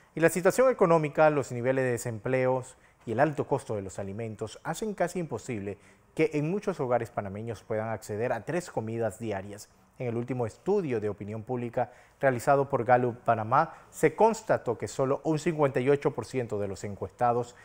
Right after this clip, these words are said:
tenían la capacidad económica para poner desayuno, almuerzo y cena en su mesa. En tanto, un treinta y tres por ciento afirma que balancea su dieta con dos comidas, mientras que un nueve por ciento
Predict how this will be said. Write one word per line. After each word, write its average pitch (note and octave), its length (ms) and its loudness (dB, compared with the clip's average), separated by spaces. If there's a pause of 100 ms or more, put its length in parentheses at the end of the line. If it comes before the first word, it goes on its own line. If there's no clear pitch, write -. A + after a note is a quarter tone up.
(160)
tenían D3 340 -4
la D#3 100 0
capacidad A2 400 -2
económica C#3+ 500 -2
para G#2+ 320 -2
poner A#2 420 -6
desayuno, B2+ 420 -4
almuerzo G#2+ 380 -6
y - 20 -8
cena A#2 380 -4 (320)
en E3+ 160 2
su D3 200 -4
mesa. B2 540 -2 (140)
En B2 180 -4
tanto, B2 300 4
un A#2+ 80 -2
treinta B2 240 -2
y G#2+ 40 -4
tres A2+ 200 0
por G#2+ 160 -6
ciento C3+ 460 -2 (260)
afirma E3+ 580 0
que D#3+ 320 0 (240)
balancea A#2 800 0
su B2 180 -8
dieta C#3 680 2
con C3+ 220 0
dos F#3+ 260 6
comidas, A2 560 -4
mientras G#2 380 -4
que - 120 -6
un A2 100 -4
nueve B2+ 160 2
por A2+ 180 -6
ciento C3+ 400 -2